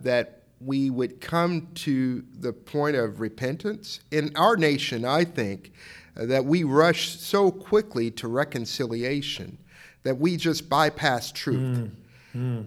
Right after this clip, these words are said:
Speaker 1: And it becomes
Speaker 2: yeah.
Speaker 1: alternative facts.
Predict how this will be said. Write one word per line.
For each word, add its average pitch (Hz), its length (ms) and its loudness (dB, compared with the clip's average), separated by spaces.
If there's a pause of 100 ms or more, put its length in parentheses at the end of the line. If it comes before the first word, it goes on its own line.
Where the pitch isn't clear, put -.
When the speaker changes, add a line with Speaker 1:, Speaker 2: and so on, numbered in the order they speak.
Speaker 1:
And 151 100 2
it 160 80 4
becomes 170 420 4
Speaker 2:
yeah. - 60 -10
Speaker 1:
alternative 156 720 2
facts. - 720 -8